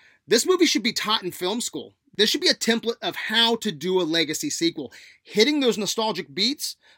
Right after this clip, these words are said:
but also making a, a modern masterpiece, making something that is technically brilliant.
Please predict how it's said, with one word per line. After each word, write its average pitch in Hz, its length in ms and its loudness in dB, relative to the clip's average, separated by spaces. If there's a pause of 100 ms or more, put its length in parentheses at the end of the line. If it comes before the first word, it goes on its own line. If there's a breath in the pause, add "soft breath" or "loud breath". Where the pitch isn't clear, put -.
but 196 140 -2
also 233 380 0
making 220 500 0
a, 170 240 4 (160)
a 165 100 0
modern 190 420 0
masterpiece, 170 760 -2 (340 soft breath)
making 214 360 2
something 220 400 -2
that 196 100 2
is 170 160 -4
technically 220 640 -4
brilliant. 170 560 -4